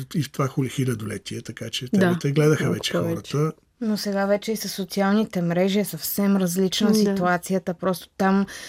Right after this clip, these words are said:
Speaker 3: и, а, спонсорите, а, по съвсем друг начин, а, реагират вече, когато има някоя тенисистка по-известна, така
Speaker 2: Да,
Speaker 3: че
Speaker 2: да.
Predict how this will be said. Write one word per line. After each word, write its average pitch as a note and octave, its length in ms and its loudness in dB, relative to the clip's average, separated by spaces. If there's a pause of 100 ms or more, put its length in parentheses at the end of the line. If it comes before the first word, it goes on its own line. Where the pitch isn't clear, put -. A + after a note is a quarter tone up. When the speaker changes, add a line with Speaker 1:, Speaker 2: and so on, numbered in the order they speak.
(180)
Speaker 3:
и, G3 520 4
а, F#3 300 2 (640)
спонсорите, A3 1040 2 (340)
а, F#3 280 0
по G3 160 -4
съвсем G3 380 -2
друг F#3+ 260 -2
начин, G3 420 0 (200)
а, F3+ 300 0 (340)
реагират G3+ 540 6
вече, F#3+ 260 0
когато F#3 300 2
има F3+ 400 2
някоя F3 480 0
тенисистка F3+ 500 0
по-известна, E3 840 -2
така G3 240 -2
Speaker 2:
Да, G3 100 0
Speaker 3:
че F3+ 380 -4
Speaker 2:
да. F#3+ 260 -2